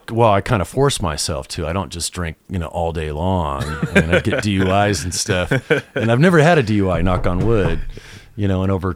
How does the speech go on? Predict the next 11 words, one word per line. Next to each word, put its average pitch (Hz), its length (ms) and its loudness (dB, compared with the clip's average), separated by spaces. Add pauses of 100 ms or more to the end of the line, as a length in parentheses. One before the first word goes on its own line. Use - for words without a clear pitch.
(160)
I 95 80 -2
don't 101 80 0
know, 85 120 -2
close - 280 -4
to - 60 -14
twenty-five 95 480 -2
years 90 160 0
of 76 100 -4
brewing 98 320 2
here. 80 400 -2 (140)
Um, 80 580 -6